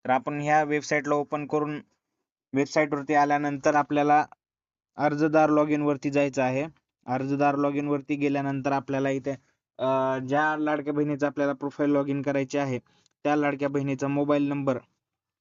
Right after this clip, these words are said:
आणि त्याच्या सा-, त्यांचा पासवर्ड, जर तुमचा, म, log in, तुमचा फॉर्म जर तुम्ही स्वतः भरलेला नसेल, तर त्याचा पासवर्ड पण पास at the rate one two three हा असेल, तर तुम्ही ते ट्राय करून बघायचं आहे मित्रांनो. त्याच्यानंतर आपल्याला हा कॅप्चा टाकायचा आहे.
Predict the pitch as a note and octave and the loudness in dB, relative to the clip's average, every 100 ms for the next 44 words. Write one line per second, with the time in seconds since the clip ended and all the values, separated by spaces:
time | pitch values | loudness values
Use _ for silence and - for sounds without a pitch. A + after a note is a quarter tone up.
0 | - C3 C3+ C#3 C#3 C3+ _ _ - C#3+ | -6 -2 0 0 -2 -6 _ _ -6 -4
1 | C#3+ D3 D3 C#3+ C#3 D3 D3 C#3+ D#3 D3+ | -2 0 0 -2 -4 -4 -4 0 0 0
2 | C#3 C3 C3 D3 C#3 D3 C#3+ D3 C#3 C#3+ | -2 -2 0 0 -2 -6 -2 -2 -2 -4
3 | C#3 - C3+ C3 C#3+ C#3+ C#3+ - C3 C#3+ | -4 -4 -2 2 2 2 -4 -6 -6 -2
4 | C#3+ C#3+ D3+ D3 D3 C#3 D3 C#3+ D3+ C#3 | -2 -2 -2 0 -2 -2 -4 -4 -4 -2
5 | C#3+ C#3+ C#3 C#3 C#3 D3 D#3 D#3+ A#2+ _ | 0 0 0 0 -2 -4 -2 -2 -2 _
6 | _ _ _ _ C3+ C3 D3 D3 C#3+ D3 | _ _ _ _ -4 -2 -2 -4 -2 -2
7 | - D3 C3+ D3 - D3 C#3+ D3 D3 C#3+ | 0 -2 -2 -4 -2 -2 0 -4 -2 -2
8 | C#3+ C#3 C#3+ C#3 C#3+ - D3 - - _ | -2 -2 -2 0 -2 2 0 0 -10 _
9 | _ _ C#3 C#3+ - D3 - - _ _ | _ _ 2 2 0 -4 -8 -18 _ _
10 | B2+ B2+ D3 C#3+ C#3+ C#3 D3 C#3+ C#3+ C#3+ | -8 -4 -2 0 -2 0 0 0 -2 -2
11 | C#3+ C#3 C3 C3+ C#3 C3+ C3 C#3+ D3 D3 | 0 0 -2 -4 -4 -2 -2 -2 -4 -4
12 | C3+ C#3+ C#3 C#3 C3+ C#3 C#3 C3+ C3 B2 | -2 -4 -2 0 0 0 -2 -2 -4 -6
13 | C3+ C3 C#3+ C3+ C3+ C3 B2+ B2+ B2+ | -8 -4 -4 -2 -2 -4 -4 -4 -4